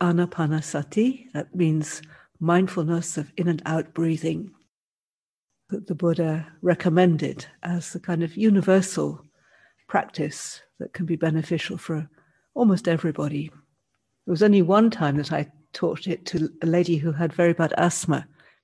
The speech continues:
and she found that that didn't help at all. <laughs> So we had to find another meditation object for her. But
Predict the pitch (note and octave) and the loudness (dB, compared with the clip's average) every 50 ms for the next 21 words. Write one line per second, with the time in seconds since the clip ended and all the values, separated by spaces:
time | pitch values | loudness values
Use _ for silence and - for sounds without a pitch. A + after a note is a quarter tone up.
0 | _ _ _ _ _ _ - D#3+ D3+ - - F3+ E3 - F3+ E3 D#3 D3+ D3+ C#3+ | _ _ _ _ _ _ -4 -2 -2 0 0 0 2 4 4 4 4 2 0 -2
1 | C#3 C3+ - - E3 D3 D#3+ D3 D#3+ D#3+ D3+ D3 - - - - F3+ E3+ D3+ C#3+ | -4 -6 -4 -4 -2 -2 0 0 2 0 0 0 -2 -4 0 4 4 4 4 4
2 | - - - - - - - - _ _ - - - B3+ - - - - E3+ D#3+ | 0 -6 -10 -14 -16 -20 -20 -20 _ _ -14 -8 -6 -6 -6 -6 -2 0 0 0
3 | D#3+ D#3 F3 - - C#3+ - E3+ D#3+ D3+ D#3+ D3 D#3+ E3 D#3 D#3 D3 D3 - _ | 0 0 -4 -6 -6 -2 0 0 0 0 0 0 0 0 0 0 -2 -2 -6 _
4 | _ _ _ _ _ - E3+ D3+ - D#3 - E3+ E3 D#3+ - - - D3+ D#3 D3 | _ _ _ _ _ -2 -2 -2 -2 -2 -2 -2 -2 -2 -2 -4 -6 -6 -6 -6
5 | - - D#3 - - - - E3 C3+ F3 E3+ D3+ D3 D#3 - _ _ _ _ _ | -6 -8 -10 -10 -10 -10 -10 -8 -4 -2 -2 -2 -2 -4 -8 _ _ _ _ _
6 | _ _ _ _ _ _ _ _ _ _ _ _ _ _ _ - E3 - - | _ _ _ _ _ _ _ _ _ _ _ _ _ _ _ -4 -2 -2 -4